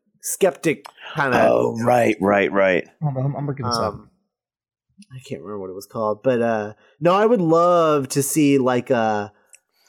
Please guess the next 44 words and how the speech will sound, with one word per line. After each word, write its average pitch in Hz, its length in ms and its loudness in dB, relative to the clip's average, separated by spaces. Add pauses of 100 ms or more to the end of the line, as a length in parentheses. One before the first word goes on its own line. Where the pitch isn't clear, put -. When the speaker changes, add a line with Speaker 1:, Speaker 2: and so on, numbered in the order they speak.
(340)
Speaker 1:
like 143 220 2
a, 131 220 2
like, 131 160 0
a 131 100 4
dated 143 680 2 (100)
Unsolved 131 520 0
Mysteries 120 840 0 (300)
Speaker 3:
Yeah. 127 120 -2
Speaker 1:
episode 117 400 0
Speaker 3:
One 139 300 0
Speaker 1:
about 147 140 2
Speaker 3:
of, 120 120 -12 (240)
one 160 100 6
of 135 120 4
Speaker 2:
<laughs> - 20 4
Speaker 3:
those, 135 280 2
like, 127 280 2
weird, 120 680 -2
one 135 140 2
of 131 100 2
those, 127 220 2
like, 113 140 0
hand-drawn, 117 920 2
like, 101 260 -2 (360)
drawings 110 440 0
of 104 120 -2
Marty. 107 320 0
Like, 113 80 2
this 226 160 2
is 196 120 2
what 139 300 2
he 131 160 2
pre-, 139 380 0 (180)
claims 151 260 0
the 170 80 2
little 151 380 2
Speaker 2:
Yeah. 202 200 6
Speaker 3:
boy 220 80 2
looked 330 220 -4
like. 98 280 -2
Speaker 2:
A, 127 80 0 (120)
a 123 60 2
composite 113 580 0
sketch. 117 440 0